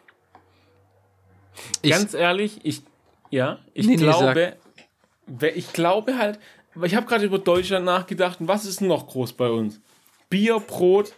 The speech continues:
Speaker 2: und dann sind wir doch so schon noch so ein bisschen, also es ändert sich wahrscheinlich gerade, so das Land der Wurst, oder?
Speaker 1: Oh ja.
Speaker 2: Also Bratwurst,
Speaker 1: Guter Gedanke.
Speaker 2: Weißwurst, sowas.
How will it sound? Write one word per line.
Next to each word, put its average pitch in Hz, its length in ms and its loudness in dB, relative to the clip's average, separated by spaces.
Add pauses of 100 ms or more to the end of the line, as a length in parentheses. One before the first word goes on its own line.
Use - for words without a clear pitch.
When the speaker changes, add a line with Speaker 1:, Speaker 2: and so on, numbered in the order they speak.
(520)
Speaker 2:
und 147 240 0
dann 196 200 4
sind 208 180 0
wir 190 80 2
doch 180 160 2
so 170 160 -2
schon 175 220 0
noch 175 120 -2
so 175 120 -2
ein 170 120 0
bisschen, 180 460 -2
also 123 180 -2
es 113 120 -8
ändert 160 360 0
sich 156 180 -4
wahrscheinlich 147 460 -4
gerade, 135 400 0 (540)
so 135 520 4
das 117 180 -8
Land 139 280 0
der 127 160 0
Wurst, 120 400 -2
oder? 127 300 -2 (480)
Speaker 1:
Oh 165 240 4
ja. 135 160 6
Speaker 2:
Also 107 140 2
Bratwurst, 131 640 0
Speaker 1:
Guter 131 220 8
Gedanke. 135 300 2
Speaker 2:
Weißwurst, 127 560 0
sowas. 127 540 0